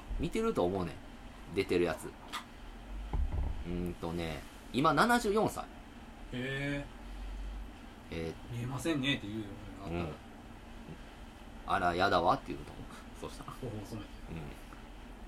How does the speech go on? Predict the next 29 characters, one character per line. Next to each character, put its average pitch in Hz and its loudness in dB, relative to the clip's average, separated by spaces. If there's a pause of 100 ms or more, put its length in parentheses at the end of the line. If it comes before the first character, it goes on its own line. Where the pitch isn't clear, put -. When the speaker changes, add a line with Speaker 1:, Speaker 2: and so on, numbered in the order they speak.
(760)
Speaker 1:
「じ 98 -2
ゃ - 0
あ、 - 0
い 135 8
く 170 10
つ - 4
に 104 2
見 104 4
え 107 8
る？」 110 2
っ 135 2
て - -4
い - -2
う。 - -8 (1080)
Speaker 2:
<laughs> - 0 (800)
あ、 120 0
そ - -2
う 139 2
や 117 -2
ね。 113 -4
そ 147 -6
こ 196 0
考 196 2 (120)
え 190 4
と 185 2
か 156 4
な。 - 0
Speaker 1:
う 95 2
ん。 85 0